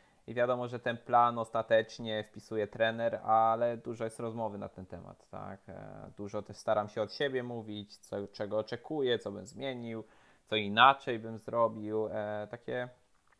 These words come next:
moje uwagi, które czasem E, nic nie wnoszą do planu treningowego, ale na pewno też dają wskazówkę trenerowi, tak? E, co zrobić, co nie, jak się w czym czuje. E, i, i to jest taki,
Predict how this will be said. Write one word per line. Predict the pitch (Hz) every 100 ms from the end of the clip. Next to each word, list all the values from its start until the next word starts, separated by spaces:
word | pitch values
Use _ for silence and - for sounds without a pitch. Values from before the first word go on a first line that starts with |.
| _ -
moje | 143 143 156 151
uwagi, | 147 160 160
które | - 147 143 143 135 -
czasem | 170 175 160 151 143 139 _ _ - -
E, | - 120 120 117
nic | 135 170 165
nie | 147
wnoszą | 160 190 190
do | 190 196
planu | 190 190
treningowego, | 185 185 185 190 196 190 202 190 196
ale | 185 175
na | 175
pewno | 175 165 165
też | 156 151 -
dają | 156 151 147
wskazówkę | - 151 147 - 113
trenerowi, | 107 104 101 98 92 95
tak? | - 98 113 - -
E, | 104
co | - 101
zrobić, | 120 131 120 -
co | 107
nie, | 110 120
jak | 107
się | -
w | -
czym | 107 101
czuje. | - 123 120 113 110 - - - _ _ _ -
E, | 110 107 107 107 110 110 110 -
i, | 135 135 139
i |
to | 143 151
jest | 156
taki, | 156 - 147 151